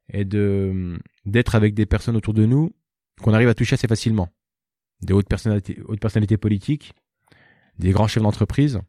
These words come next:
Moi, il y a des personnes, si je prends Dijon, euh, pour avoir le numéro perso du, du maire, par exemple, je peux l'appeler à un certain moment, il n'y a pas de problème, on va se parler.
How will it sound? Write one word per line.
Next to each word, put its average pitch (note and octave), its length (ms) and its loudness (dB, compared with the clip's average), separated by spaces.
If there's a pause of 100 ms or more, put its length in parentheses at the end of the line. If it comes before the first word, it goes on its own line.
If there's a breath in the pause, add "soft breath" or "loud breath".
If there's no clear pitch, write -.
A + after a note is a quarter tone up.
(120)
Moi, G#2+ 200 2
il - 20 4
y - 20 4
a G2 40 0
des F#2+ 100 0
personnes, B2 540 -2
si - 200 -12
je - 100 -12
prends G2 200 -4
Dijon, A2+ 540 0
euh, - 20 -2 (580)
pour F#2+ 100 0
avoir F#2 120 2
le G2+ 60 0
numéro G#2 260 -2
perso G#2+ 280 -6
du, F#2 440 -10
du G2+ 100 -4
maire, A#2 280 2
par F2 100 0
exemple, G2+ 400 -2 (400)
je - 80 -18
peux F#2 140 -2
l'appeler G#2 380 2
à F2 80 0
un G#2+ 200 -10
certain G2+ 220 -4
moment, A2+ 340 -2
il A2 40 0
n'y G2+ 60 0
a F2+ 40 -6
pas - 80 -2
de - 60 -6
problème, A#2 300 0
on F#2+ 100 -4
va F#2 100 -2
se - 60 -12
parler. A2 340 -2